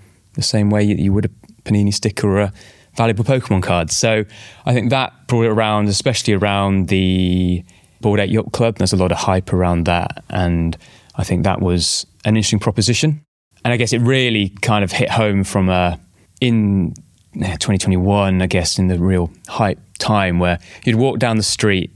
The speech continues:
or you'd be on a train or a bus and you would see everybody trying to buy some Bitcoin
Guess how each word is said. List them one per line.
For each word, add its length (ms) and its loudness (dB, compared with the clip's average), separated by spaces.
or 500 2
you'd 220 0
be 80 2
on 80 2
a 20 0
train 300 0
or 100 2
a 40 0
bus 420 0
and 100 4
you 60 4
would 100 0
see 180 0
everybody 640 -2
trying 400 0
to 140 -2
buy 520 0
some 220 -2
Bitcoin 580 -2